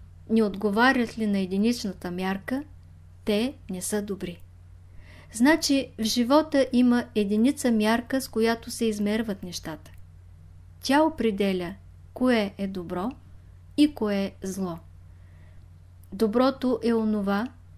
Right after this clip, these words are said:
което дава условие на човека да расте. Добро е онова, което дава простор на човешкия ум да се развива. Доброто внася светлина в човешкия ум.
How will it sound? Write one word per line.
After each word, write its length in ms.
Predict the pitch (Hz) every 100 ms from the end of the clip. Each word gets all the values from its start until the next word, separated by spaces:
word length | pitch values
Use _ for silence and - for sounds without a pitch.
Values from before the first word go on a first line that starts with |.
| - - -
което 400 | - 254 269 247
дава 540 | 226 220 247 240 240 -
условие 600 | 208 208 220 220 254 262
на 180 | 233 202
човека 460 | 208 196 208 208 185
да 180 | 180
расте. 460 | 175 175 - 196 196 - - - - - - - - - - -
Добро 400 | 214 254 226 247
е 100 | 254
онова, 640 | 240 233 220 208 220 254 - - - -
което 340 | 240 247 233
дава 420 | 214 247 240 240 -
простор 540 | 220 214 - 226 247 247 - -
на 120 | 202
човешкия 640 | - 196 220 - - 196
ум 300 | 196 233 240 - -
да 100 | 196
се 200 | 196 190
развива. 460 | 185 185 208 202 180 - - - - - - - - - - -
Доброто 460 | 226 240 302 302 247
внася 460 | 247 269 - 262 254
светлина 680 | - 240 240 214 208 247 -
в 60 |
човешкия 600 | - 226 190 - - 180
ум. 180 | 175 175